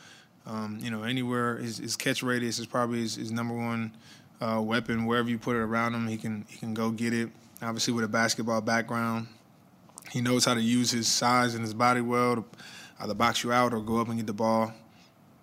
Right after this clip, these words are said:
Um, you know, he, he knows how to find open spaces in the defense, too. And I think that's probably one of his best attributes as well, is he might not run,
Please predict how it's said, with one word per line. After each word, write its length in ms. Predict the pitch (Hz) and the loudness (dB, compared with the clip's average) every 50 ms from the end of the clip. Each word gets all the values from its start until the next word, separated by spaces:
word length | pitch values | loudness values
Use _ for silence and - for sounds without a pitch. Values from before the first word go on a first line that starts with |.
| - - - - - - - - - | -20 -20 -20 -20 -20 -20 -18 -12 -8
Um, 540 | 110 110 107 107 107 107 104 104 104 107 - - - - - - - | -6 -4 -4 -4 -4 -4 -6 -6 -8 -10 -14 -18 -20 -20 -20 -12 -6
you 100 | - 135 | -4 -2
know, 180 | 120 113 113 113 | 0 0 2 4
he, 120 | 120 131 | 4 4
he 140 | 131 127 139 | 4 6 6
knows 180 | 151 151 151 139 | 6 8 8 6
how 80 | 139 | 4
to 80 | 127 120 | 4 2
find 460 | 113 - 139 131 127 127 123 123 117 - | 0 0 0 0 2 0 0 -2 -2 -2
open 220 | 135 135 - 123 | -2 -2 0 2
spaces 440 | 120 - - 127 123 123 113 117 113 | 0 2 2 2 2 2 2 0 -2
in 100 | 120 110 | -4 -4
the 40 | 110 | -4
defense, 440 | 104 110 117 107 113 110 104 104 - | -2 -2 -4 -4 -4 -6 -8 -8 -6
too. 240 | - 117 110 107 107 - - - - - - - | -4 -4 -6 -6 -8 -14 -20 -20 -20 -20 -14 -8
And 100 | - 123 | -4 -2
I 20 | |
think 160 | 117 123 123 | 0 0 2
that's 120 | 123 120 - | 2 2 2
probably 240 | - 127 120 120 | 2 0 0 0
one 140 | 117 120 117 | 0 -2 -2
of 80 | 117 113 | -2 -4
his 140 | 113 113 110 | -4 -4 -4
best 240 | 107 120 113 - | -4 -2 -2 -2
attributes 560 | - 120 117 110 113 113 113 113 113 113 110 117 | 0 -2 -2 -2 -4 -4 -4 -2 -2 -4 -4 -6
as 100 | 110 107 | -8 -4
well, 380 | 117 123 127 127 123 120 113 - - - - - - - - - | -2 0 0 0 0 -2 -4 -8 -14 -20 -20 -20 -20 -20 -14 -10
is 120 | 120 110 | -6 -4
he 80 | 120 123 | -2 -2
might 200 | 131 131 131 127 | 0 0 0 0
not 260 | 127 127 120 120 120 | -2 -2 -2 -2 -2
run, 500 | 120 123 127 127 127 127 123 123 123 | -2 -2 0 0 0 0 0 -2 -4